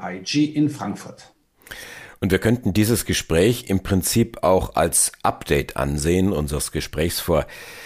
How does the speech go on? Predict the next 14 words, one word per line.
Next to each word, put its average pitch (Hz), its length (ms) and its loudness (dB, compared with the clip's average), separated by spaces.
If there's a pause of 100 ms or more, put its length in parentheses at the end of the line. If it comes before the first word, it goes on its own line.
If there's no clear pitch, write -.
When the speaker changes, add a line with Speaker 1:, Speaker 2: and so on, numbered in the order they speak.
(220)
Speaker 2:
drei 71 360 -2
Wochen. 76 840 -2
Damals 113 400 4
hatte 101 160 0
Putin 120 520 2
gerade 95 420 2
die 95 140 0
Ukraine 87 420 2
überfallen 131 960 4
und - 720 0
die 85 220 0
Kurse 107 400 4
an 85 100 0
der 82 160 4